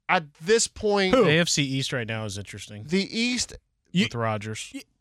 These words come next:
Speaker 2: it's interesting,
Speaker 1: Yeah,
Speaker 2: but
Speaker 1: but I don't. I, I still think the, the, the fall off with New England and even Miami to a point is a greater fall off than what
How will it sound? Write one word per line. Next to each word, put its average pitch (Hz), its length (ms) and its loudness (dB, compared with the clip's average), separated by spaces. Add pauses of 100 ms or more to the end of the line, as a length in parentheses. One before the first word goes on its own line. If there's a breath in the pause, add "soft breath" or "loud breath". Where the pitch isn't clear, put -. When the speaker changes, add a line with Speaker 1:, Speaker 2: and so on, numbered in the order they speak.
(360)
Speaker 2:
it's 277 200 2
interesting, 226 560 2
Speaker 1:
Yeah, 269 140 8
Speaker 2:
but 240 60 6
Speaker 1:
but 240 80 6
I 247 80 6
don't. 247 220 4
I, 214 140 6 (100)
I 214 60 6
still 220 240 2
think 190 320 0 (160)
the, 170 160 2
the, 151 360 0 (500)
the 147 160 0
fall 170 320 4
off 165 220 4
with 147 160 0
New 151 220 2
England 156 280 2
and 160 60 2
even 185 160 -2
Miami 147 380 4
to 131 120 -2
a 123 60 0
point 123 360 0 (220)
is 135 160 2
a 135 60 2
greater 139 280 2
fall 131 280 2
off 123 160 2
than 127 160 -2
what 120 260 2